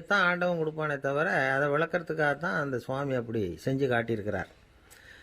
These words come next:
இது ஒரு பெரியவர் இப்படி ஒரு விளக்கம் கொடுத்தார். அதுக்கப்புறம் அந்த மூன்று தம்பதிகளும் தெளிவடைஞ்சுட்டாங்களாம். அஹ், நாம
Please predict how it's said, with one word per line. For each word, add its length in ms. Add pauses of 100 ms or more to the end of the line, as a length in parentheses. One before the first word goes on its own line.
(260)
இது 280
ஒரு 160
பெரியவர் 400
இப்படி 240
ஒரு 120
விளக்கம் 320
கொடுத்தார். 360 (540)
அதுக்கப்புறம் 520
அந்த 180
மூன்று 340
தம்பதிகளும் 680
தெளிவடைஞ்சுட்டாங்களாம். 960 (540)
அஹ், 460
நாம 300